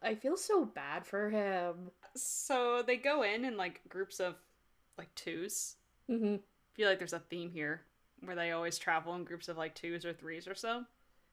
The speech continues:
Speaker 2: And then since Bombur is so heckin' large <laughs>
Speaker 1: And in charge. No, not really. That's Thorin. <laughs>
Speaker 2: Yeah, no, not, not even remotely in charge. Like, I think he's the bitch of the party.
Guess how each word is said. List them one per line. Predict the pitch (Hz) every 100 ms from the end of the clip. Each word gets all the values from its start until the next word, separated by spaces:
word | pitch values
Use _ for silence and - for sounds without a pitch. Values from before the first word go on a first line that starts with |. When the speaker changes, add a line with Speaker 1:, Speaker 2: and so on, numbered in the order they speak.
| _ _ _ _ - - _ _ _ _ -
Speaker 2:
And | 214 214 214 - 196
then | 214 202 - -
since | - 233 233 - - - 202
Bombur | 202 240 277 269 220 117
is | 202 -
so | - - 214 220 214 208 - -
heckin' | 214 214 190 175 165
large | 175 196 175 160 160 151 - 302 269 - - - _
<laughs> | _ _ _ - - -
Speaker 1:
And | - 214 208
in | 220 220
charge. | 196 175 175 190 -
No, | 196 185
not | 170 175
really. | 170 180
That's | 175 170 -
Thorin. | - 170 170 180 233 -
<laughs> | 508 508 508 -
Speaker 2:
Yeah, | 240 208 196
no, | 202
not, | 226 233
not | 247 254
even | 285 269
remotely | 226 208 190 180
in | 180
charge. | 180 165 415
Like, | 185 -
I |
think | 269 262
he's | 285 262
the | 220
bitch | 196 190 185
of |
the | 180
party. | 160 190 190 269